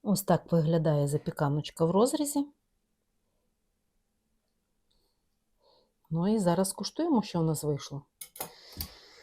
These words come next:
А вийшла сто відсотків смакота.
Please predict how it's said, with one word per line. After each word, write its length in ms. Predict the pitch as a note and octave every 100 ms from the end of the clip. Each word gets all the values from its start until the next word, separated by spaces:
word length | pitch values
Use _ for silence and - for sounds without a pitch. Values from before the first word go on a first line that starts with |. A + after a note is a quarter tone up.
| - - _ -
А 140 | A#3+
вийшла 460 | B3 D#4+ D#4+ D4 C#4+
сто 260 | - D4+
відсотків 560 | C#4+ C#4+ D4 C#4+ A#3 F#3+
смакота. 680 | G3+ G3 G3 G3 F3 E3+